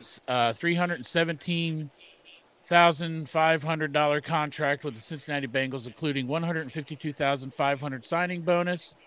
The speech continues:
hundred fifty-two thousand five hundred guaranteed, and an average annual salary of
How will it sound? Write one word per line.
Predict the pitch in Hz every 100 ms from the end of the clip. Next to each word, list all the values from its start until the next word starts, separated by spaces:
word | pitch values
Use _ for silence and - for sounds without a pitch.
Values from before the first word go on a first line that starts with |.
| _ _ _ -
hundred | 151 151 123
fifty-two | 156 139 147 156
thousand | 139 147 139 123
five | - 131 127
hundred | 135 120
guaranteed, | 107 143 131 - 175 180 180
and | 131
an | 120
average | 131 139 160 170 156
annual | 151 151 151 143
salary | 135 - 156 156 160 160 160 -
of | 123 120 113 110